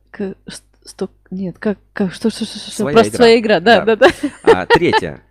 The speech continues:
Speaker 2: Хотя этот город был основан в тысяча шестьсот двадцать седьмом году, статус города он получил только в тысяча семьсот восемьдесят первой. Наименование городу дала императрица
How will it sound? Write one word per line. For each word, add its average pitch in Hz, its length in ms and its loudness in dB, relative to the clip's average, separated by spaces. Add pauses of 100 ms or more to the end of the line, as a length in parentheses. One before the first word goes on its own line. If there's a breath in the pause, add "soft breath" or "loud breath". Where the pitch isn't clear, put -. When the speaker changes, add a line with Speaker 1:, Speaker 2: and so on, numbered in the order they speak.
Speaker 2:
Хотя 165 280 -4
этот 151 300 -6
город 107 260 -2
был 90 180 -4
основан 92 340 -6
в - 120 -18
тысяча - 300 -10
шестьсот 92 300 -10
двадцать 82 460 -10 (120)
седьмом 82 420 -14
году, 85 260 -8
статус 139 340 -6
города 123 260 -4
он 147 120 -10
получил 127 260 -10
только 85 300 -10
в - 40 -14
тысяча - 300 -14
семьсот 135 340 -12
восемьдесят 85 440 -14
первой. 76 420 -14 (260 soft breath)
Наименование 113 600 -4
городу 85 280 -8
дала 82 240 -6
императрица 90 680 -10